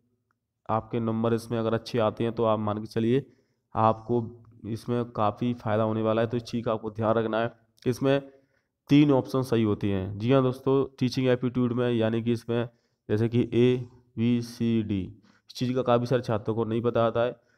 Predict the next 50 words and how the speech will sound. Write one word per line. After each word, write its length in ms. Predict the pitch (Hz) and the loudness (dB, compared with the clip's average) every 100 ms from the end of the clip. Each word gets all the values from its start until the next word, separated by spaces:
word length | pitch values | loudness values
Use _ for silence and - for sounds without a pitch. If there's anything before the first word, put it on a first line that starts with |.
| _ - | _ 2
तो 280 | 139 - - | 2 2 2
एक 260 | 143 156 156 | 4 6 4
जो 160 | 156 160 160 - | 0 2 2 4
ऑप्शन 320 | 131 - 151 | 2 2 2
होता 220 | 135 123 | 2 2
है 80 | 131 | 2
उसमें 240 | 131 139 135 | 2 0 -2
दोस्तों, 320 | 135 - 127 | -2 -2 -2
वो 80 | 127 | 0
तो 120 | 139 | 0
आपका 260 | 127 - 127 | 0 0 -6
ज़ीरो 300 | 113 113 123 | -2 0 2
नंबर 240 | 123 127 | 0 -2
का 120 | 127 127 | -2 -2
होता 260 | 123 131 | -2 -6
है, 120 | 143 - _ _ _ _ _ _ - | -8 -12 _ _ _ _ _ _ 0
एक 240 | 143 156 151 | 4 4 4
ऑप्शन 320 | 143 147 143 | 2 -2 0
आपका 680 | 135 - 139 147 143 - - _ _ | -2 2 4 6 4 -2 -18 _ _
एक 200 | 123 131 | 0 0
नंबर 320 | 127 131 131 131 | 0 -2 0 2
का 100 | 131 | 2
होता 340 | 127 127 135 | 0 0 0
है, 160 | 139 - | 0 0
एक 240 | 131 143 | 0 2
ऑप्शन 260 | 127 123 135 | 0 0 -4
आपका 300 | 123 117 120 | -2 -2 -4
दो 200 | 101 107 | -2 -2
नंबर 280 | 123 127 127 | 0 -2 0
का 120 | 127 | 0
होता 300 | 113 110 120 | 0 0 -2
है, 120 | 127 127 | -2 -2
एक 280 | 135 131 | -2 -2
नंबर 260 | 120 113 117 | -6 -4 -2
आप, 240 | 110 - _ 117 | -4 -6 _ -6
ऑप्शन 360 | 117 - 120 | -6 -4 -4
आपका 260 | 110 - 143 | -4 -2 -6
तीन 340 | - 147 143 | -4 0 0
नंबर 280 | 117 98 98 | 0 -4 -4
का 100 | 98 | -6
होता 240 | 95 101 | -6 -4
है। 140 | 95 98 _ _ _ - | -6 -8 _ _ _ 4
अगर 220 | 135 151 | 8 8
आपने 300 | 147 147 156 | 8 6 2
सबसे 400 | 147 135 135 147 | 2 2 2 0
सही 460 | - 127 127 147 147 | 0 0 4 4 4
आंसर 400 | 120 123 135 127 | 0 2 0 0
दिया 240 | 120 127 | 2 2
है, 100 | 127 | 2
क्योंकि 500 | 127 131 139 135 - | 0 -2 -2 -2 -4